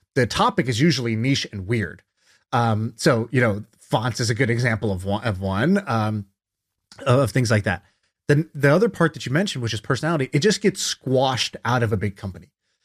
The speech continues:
'Cause imagine if the, at the beginning, when you're one or two people, the personality of the company is basically the personality of the founder or founders.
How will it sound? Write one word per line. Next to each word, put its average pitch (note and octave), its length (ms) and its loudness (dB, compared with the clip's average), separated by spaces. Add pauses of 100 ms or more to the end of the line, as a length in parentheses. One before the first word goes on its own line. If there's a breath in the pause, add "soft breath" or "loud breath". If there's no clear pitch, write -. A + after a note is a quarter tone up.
(200)
'Cause D3+ 140 2
imagine F3 480 2
if D#3 160 -2
the, C#3+ 180 -2
at D#3 260 0
the D3+ 60 0
beginning, C#3 520 2
when B2 100 0
you're B2 80 2
one D3+ 180 4
or G3 80 4
two - 160 2
people, A#2 360 0
the A2 80 0
personality F3+ 520 2
of F#3+ 100 4
the E3 60 2
company A#2 360 0
is B2 100 0
basically G3 360 4
the C3 100 0
personality B2 500 2
of A2 100 0
the A2 60 0
founder A#2+ 440 0
or A#2+ 140 0
founders. A2+ 640 -2